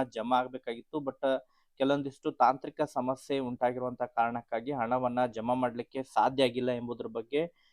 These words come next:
ಕಳೆದ ಒಂದು ಎರಡು ದಿನಗಳ ಹಿಂದೆ ಮಾಧ್ಯಮದ ಮೂಲಕ, ಇನ್ನು ಇಂಟರ್ವ್ಯೂನಲ್ಲಿ ಸುಮಾರು ಒಂದು ಅರ್ಧ ಗಂಟೆ ಕಾಲ ಮಾತನಾಡಿ ಅಲ್ಲಿ ಸುದೀರ್ಘವಾಗಿ ಮಾಹಿತಿಯನ್ನ ಒದಗಿಸಿದರು ಗೃಹಲಕ್ಷ್ಮಿ ಯೋಜನೆಗೆ ಸಂಬಂಧಪಟ್ಟಂತೆ.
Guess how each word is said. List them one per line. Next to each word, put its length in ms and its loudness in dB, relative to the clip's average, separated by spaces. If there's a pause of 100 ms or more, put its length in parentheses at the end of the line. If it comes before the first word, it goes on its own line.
(140)
ಕಳೆದ 200 4
ಒಂದು 280 4
ಎರಡು 260 4
ದಿನಗಳ 300 0
ಹಿಂದೆ 320 0
ಮಾಧ್ಯಮದ 500 -2
ಮೂಲಕ, 340 -10
ಇನ್ನು 300 -2
ಇಂಟರ್ವ್ಯೂನಲ್ಲಿ 680 -4
ಸುಮಾರು 540 0 (300)
ಒಂದು 160 0
ಅರ್ಧ 200 2
ಗಂಟೆ 300 0
ಕಾಲ 440 0
ಮಾತನಾಡಿ 680 0
ಅಲ್ಲಿ 320 0
ಸುದೀರ್ಘವಾಗಿ 800 0
ಮಾಹಿತಿಯನ್ನ 540 -4
ಒದಗಿಸಿದರು 640 -4
ಗೃಹಲಕ್ಷ್ಮಿ 640 -4
ಯೋಜನೆಗೆ 420 -8
ಸಂಬಂಧಪಟ್ಟಂತೆ. 880 -6